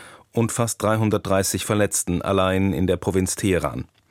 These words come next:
Dort hatten Raketen offenbar auch Wohnviertel getroffen. Explosionen wurden auch aus den Millionenstädten Tabriz und Shiraz gemeldet. Der Iran sprach von einer Kriegserklärung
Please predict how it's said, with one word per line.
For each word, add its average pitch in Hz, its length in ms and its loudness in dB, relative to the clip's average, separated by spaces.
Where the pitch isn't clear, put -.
Dort 71 260 0
hatten 90 220 0
Raketen 92 480 0
offenbar 113 500 0
auch - 220 -2
Wohnviertel 101 580 2
getroffen. 80 480 -2
Explosionen 117 800 0
wurden 113 320 0
auch - 340 -2
aus 101 220 -2
den 101 160 2
Millionenstädten 95 880 2
Tabriz 87 440 0
und 87 240 -2
Shiraz 92 460 0
gemeldet. 73 460 -2
Der - 100 0
Iran 87 380 2
sprach 110 400 -4
von 98 180 -2
einer 101 180 2
Kriegserklärung 101 800 0